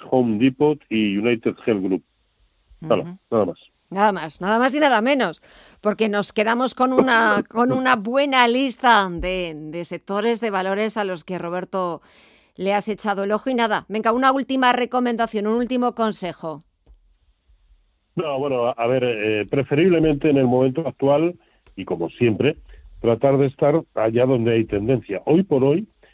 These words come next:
Speaker 1: y aunque nos pueda parecer extraño, la tendencia a corto plazo está en el ibex. Bueno, pues habrá que estar en, en ibex, preferiblemente en el índice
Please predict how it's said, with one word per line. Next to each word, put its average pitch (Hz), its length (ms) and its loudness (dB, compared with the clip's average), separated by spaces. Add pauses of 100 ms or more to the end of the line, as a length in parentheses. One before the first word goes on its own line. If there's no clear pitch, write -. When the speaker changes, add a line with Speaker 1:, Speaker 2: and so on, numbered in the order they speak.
(240)
Speaker 1:
y 92 100 -4
aunque 87 180 -4
nos 85 140 -6
pueda 110 220 2
parecer 92 400 -2
extraño, 110 480 -2
la 104 140 0
tendencia 107 600 -2
a 95 60 0
corto 107 320 -2
plazo 120 380 -2 (460)
está 117 300 0
en 107 100 0
el 101 100 -2
ibex. 117 260 -4
Bueno, 117 220 -8
pues - 200 -12
habrá 98 200 -6
que 120 60 -10
estar 95 260 -4
en, 82 300 -8 (420)
en 95 160 0
ibex, 101 320 0
preferiblemente 120 840 0
en 95 80 -2
el 98 140 -4
índice 135 460 -4